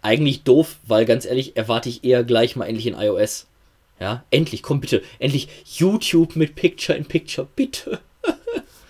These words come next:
Okay, so ist es natürlich auch nice, ja, dass man kein, da-, dass man das Browserfenster quasi dafür nicht mehr bereithalten muss. Die Funktion kennen wir ja schon vom iPhone, äh, vom, vom iPad. Ähm, aber leider Gottes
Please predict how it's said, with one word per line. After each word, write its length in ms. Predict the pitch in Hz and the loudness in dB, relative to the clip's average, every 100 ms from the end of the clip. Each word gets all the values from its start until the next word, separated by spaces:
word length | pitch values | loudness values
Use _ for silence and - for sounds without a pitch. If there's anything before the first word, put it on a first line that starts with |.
| _ _ - - _ _ _ _ _ _ _ _ _ _ _ _ _ _ _ _ _ _ _ - - | _ _ -20 -20 _ _ _ _ _ _ _ _ _ _ _ _ _ _ _ _ _ _ _ -20 -12
Okay, 340 | - 117 - | 4 4 4
so 240 | 98 120 139 | -6 -4 2
ist 120 | 147 | 2
es 80 | 151 | 2
natürlich 320 | 139 117 120 | 0 -2 -4
auch 200 | 117 120 90 | 0 0 0
nice, 440 | 80 80 - - | -8 -8 -10 -10
ja, 180 | 85 98 | -6 -4
dass 220 | 92 95 110 | -4 -6 -6
man 160 | 101 | -10
kein, 480 | - 107 104 104 101 | -6 -4 -2 -4 -6
da-, 100 | 104 | -6
dass 200 | 95 107 | -4 -6
man 80 | 101 | -6
das 80 | - | -2
Browserfenster 680 | 101 127 98 107 101 101 | 0 2 2 -2 -4 -6
quasi 240 | - 98 95 | -4 -6 -4
dafür 240 | 90 95 | -6 -6
nicht 140 | 95 | -8
mehr 80 | 98 | -8
bereithalten 460 | 85 85 90 85 71 | -6 -6 -6 -8 -8
muss. 160 | 82 - - - - | -12 -14 -20 -20 -8
Die 80 | 117 | -2
Funktion 400 | 160 160 180 214 | 0 4 6 6
kennen 160 | 202 240 | 4 0
wir 80 | |
ja 40 | 185 | -2
schon 160 | 165 | -2
vom 220 | - 139 - | -4 -4 -2
iPhone, 720 | 143 220 - 113 135 170 - | -2 -2 0 0 0 -4 2
äh, 180 | 127 | 4
vom, 340 | 117 127 120 113 | 4 -2 -4 -8
vom 400 | - 107 104 - | -8 -8 -8 -8
iPad. 440 | 127 170 - - - _ - - - - - _ _ - | -4 -2 -2 -6 -8 _ -20 -20 -20 -20 -20 _ _ -2
Ähm, 720 | 123 120 123 123 120 120 - _ _ _ _ - | 2 4 6 4 2 -2 -8 _ _ _ _ -4
aber 260 | 113 110 | 2 4
leider 380 | 113 117 135 135 | 4 4 4 4
Gottes 460 | 117 151 160 - | 4 2 -2 -2